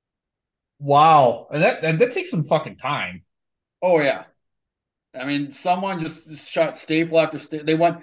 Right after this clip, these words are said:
Speaker 2: literally went one side and then they went the other way. I mean, it, it's literally both sided.
Speaker 1: God damn.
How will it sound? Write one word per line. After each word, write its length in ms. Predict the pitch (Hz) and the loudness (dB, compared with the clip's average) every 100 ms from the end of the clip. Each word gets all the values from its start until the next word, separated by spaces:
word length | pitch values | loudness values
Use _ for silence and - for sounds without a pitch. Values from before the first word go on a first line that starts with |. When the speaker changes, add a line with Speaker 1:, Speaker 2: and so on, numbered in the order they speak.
| _ - | _ -4
Speaker 2:
literally 300 | 190 240 170 | 2 2 4
went 340 | 165 147 127 | 2 2 -2
one 240 | 127 156 180 | -4 -4 -4
side 580 | - 208 214 226 214 147 | -4 -2 2 0 -2 -12
and 140 | 135 | -10
then 140 | 139 | -8
they 80 | 147 | -4
went 200 | 147 147 | -4 -4
the 120 | 147 | -4
other 220 | 143 135 117 | -4 -4 -8
way. 140 | 101 | -10
I 100 | 117 | -6
mean, 140 | 131 | -4
it, 120 | 143 147 | -4 -6
it's 140 | 143 | -2
literally 280 | 170 156 110 135 | 0 0 -2 -4
both 220 | 143 143 | -4 -2
sided. 320 | 139 120 92 _ _ _ _ _ _ _ _ _ _ _ _ _ _ _ _ _ 156 | -2 -4 -8 _ _ _ _ _ _ _ _ _ _ _ _ _ _ _ _ _ -8
Speaker 1:
God 320 | 165 131 - | -6 -6 -8
damn. 520 | 127 139 123 98 92 | -6 -2 -2 -4 -12